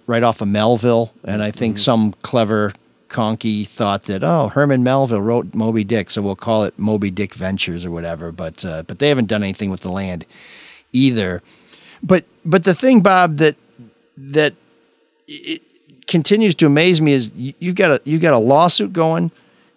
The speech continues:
Speaker 1: you've got a criminal case. With the lawsuit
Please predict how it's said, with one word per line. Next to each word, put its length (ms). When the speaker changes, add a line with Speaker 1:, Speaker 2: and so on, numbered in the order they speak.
Speaker 1:
you've 160
got 160
a 40
criminal 400
case. 580
With 140
the 80
lawsuit 600